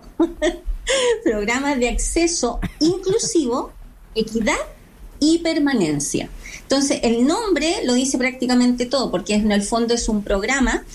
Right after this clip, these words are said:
donde nosotros nos, nos preocupamos de desarrollar,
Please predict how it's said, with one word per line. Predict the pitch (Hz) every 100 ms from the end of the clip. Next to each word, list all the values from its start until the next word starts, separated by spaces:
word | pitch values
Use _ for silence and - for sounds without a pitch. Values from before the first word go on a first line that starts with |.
| - - -
donde | 208 196
nosotros | 208 240 233 233
nos, | 208 208 -
nos | 196 196
preocupamos | 185 175 180 233 247 247 254
de | 196
desarrollar, | 180 185 196 190 202 262 294